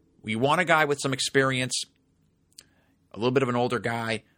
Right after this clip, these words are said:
but you also want someone who isn't just gonna go for Q B one or bust, right? So you want a guy who was basically a backup, maybe played in games here and there, could push LaNorris, but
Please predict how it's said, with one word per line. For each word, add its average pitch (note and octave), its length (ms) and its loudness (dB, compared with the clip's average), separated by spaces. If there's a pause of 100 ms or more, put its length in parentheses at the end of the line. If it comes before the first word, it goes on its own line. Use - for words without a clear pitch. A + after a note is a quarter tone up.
(100)
but - 200 -6
you G#2+ 140 -2
also C#3+ 260 2
want C3 260 0
someone B2 260 0
who A2 260 -4 (160)
isn't A2+ 600 -2
just - 220 -4
gonna G#2 160 -2
go G#2 200 -2
for G#2 140 -6
Q A2+ 220 -6
B G#2 120 -4
one G2+ 300 -2
or G2 100 -4
bust, - 460 -6
right? G2 240 0
So - 80 -4
you A#2+ 160 -2
want F3+ 180 0
a E3 40 -4
guy D3 240 0
who B2 300 -2 (640)
was C#3 160 4
basically D3 440 2
a A2 60 -4
backup, A#2 560 0 (520)
maybe D#3+ 240 2
played D#3+ 300 2
in B2+ 80 -4
games C3+ 300 -2
here C3+ 180 0
and A#2+ 100 -4
there, A2+ 340 -2 (680)
could E3+ 340 0
push - 420 0
LaNorris, A2+ 640 -2
but A2+ 260 0